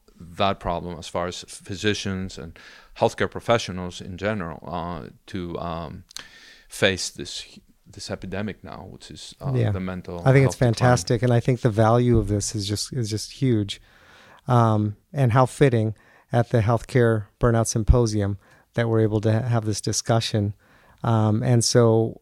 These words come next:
Speaker 2: uh, you know, just in kind of conclusion, I think the relationship between HealthBook Plus and lacma is something that I think we, we, we gotta nurture, and there's more things that we can do together.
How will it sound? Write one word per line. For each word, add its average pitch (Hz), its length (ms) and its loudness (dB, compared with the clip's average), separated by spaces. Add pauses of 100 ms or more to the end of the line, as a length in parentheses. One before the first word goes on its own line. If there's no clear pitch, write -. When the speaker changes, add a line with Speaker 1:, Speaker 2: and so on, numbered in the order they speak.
Speaker 2:
uh, 117 420 0
you 139 180 4
know, 120 100 6
just 120 280 2
in 120 160 2
kind 123 260 2
of 110 220 -4
conclusion, 120 680 2
I 110 100 2
think 117 340 0 (380)
the 135 80 4
relationship 123 840 4
between 117 560 0 (260)
HealthBook 123 400 0
Plus 113 420 2 (380)
and 117 180 2
lacma 113 540 2
is 110 120 -2
something 110 360 0
that 107 120 2
I 104 80 0
think - 260 -4
we, 113 100 2
we, 120 560 -4
we 113 280 -2
gotta 117 260 0
nurture, 107 440 0
and 104 180 0
there's 101 180 -4
more 107 160 0
things 107 220 -4
that 113 60 -6
we 110 100 -6
can 113 120 -4
do 104 140 0
together. 104 440 -2